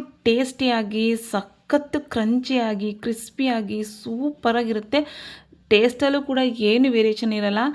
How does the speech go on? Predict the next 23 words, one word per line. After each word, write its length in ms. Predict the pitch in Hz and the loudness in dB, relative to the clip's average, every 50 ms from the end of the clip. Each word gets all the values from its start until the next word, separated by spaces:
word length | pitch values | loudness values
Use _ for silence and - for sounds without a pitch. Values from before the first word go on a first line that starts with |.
| - - - - | -6 -12 -18 -6
ಕಡಲೆಬೇಳೆ 640 | _ 208 185 175 185 226 262 277 277 262 254 247 247 | _ 0 0 2 4 4 4 6 6 4 4 4 4
ವಡೆಗಿಂತ 560 | 247 233 220 220 226 233 214 226 226 220 226 269 269 | 4 4 4 4 2 2 2 2 0 2 0 0 0
ಇದು 180 | 240 208 240 226 | 2 2 2 0
ಬೆಟರ್ 420 | 190 175 196 185 190 220 233 240 | 2 0 0 0 2 2 2 2
ಅಂತ 180 | 226 220 214 226 | 2 2 2 2
ಹೇಳ್ಬೋದು. 400 | 202 208 208 196 202 202 196 208 | 2 2 2 2 0 0 0 0
ಯಾಕಂದರೆ 480 | 208 208 202 - 269 269 262 262 269 | 0 0 2 2 2 2 2 2 0
ಕಡಲೆಬೇಳೆ 600 | 262 262 208 185 185 233 269 285 269 262 240 226 220 | 2 0 0 2 4 4 4 4 4 4 4 4 2
ಬಂದು, 320 | 202 208 220 247 254 240 214 220 240 262 285 277 - - - - - - - - | 0 0 2 2 2 2 4 4 2 2 2 0 -8 -16 -16 -18 -18 -20 -8 -2
ಆ, 260 | - 214 208 208 208 202 190 180 190 - - | 2 4 4 4 4 2 0 -4 -6 -8 -2
ಗ್ಯಾಸ್ನ 380 | 190 226 233 247 247 247 - 294 269 | 2 4 4 4 4 4 4 4 4
ಫಾರ್ಮ್ 320 | 262 - 214 202 208 208 | 4 4 2 4 4 2
ಮಾಡುತ್ತೆ 340 | 208 196 185 185 185 - 190 | 2 0 0 -2 -2 -2 -2
ಬಾಡಿನಲ್ಲಿ, 480 | 180 185 185 180 180 185 185 185 180 190 | 0 2 2 2 2 0 0 0 0 0
ಹೌದಲ್ವಾ? 560 | 202 202 202 196 202 190 175 185 190 185 180 | 0 0 0 2 0 0 2 0 0 0 0
ಗ್ಯಾಸ್ಟ್ರಿಕ್ 640 | 180 175 208 196 196 214 202 - - 262 254 254 240 | -2 0 0 0 2 0 -2 -2 -2 -2 -2 0 2
ಇರೋರು 260 | 226 220 214 220 226 | 2 4 4 2 2
ಕಡಲೆಬೇಳೆನ 560 | 226 208 185 196 214 226 208 214 202 202 214 233 | 0 -2 -2 0 0 0 0 0 0 0 -2 -4
ತಿನ್ನಬಾರ್ದು 540 | 226 - 269 262 262 254 254 240 214 214 208 | -2 2 4 4 6 6 4 4 2 0 -2
ಅಂತ 160 | 202 196 220 | -2 -2 -2
ಹೇಳ್ತಾರೆ. 440 | 214 202 190 185 190 - 190 190 185 | -2 -2 -2 -2 -2 -2 -2 -2 0
ಕಡಲೆಕಾಳು 600 | - 196 175 190 226 247 247 262 262 269 269 254 | -2 -2 0 0 -2 0 2 4 4 4 4 4
ಒಳ್ಳೇದೇನೇನೆ, 640 | 214 202 214 226 220 208 196 185 185 185 196 240 | 2 2 2 2 0 0 -2 -2 -2 -2 0 2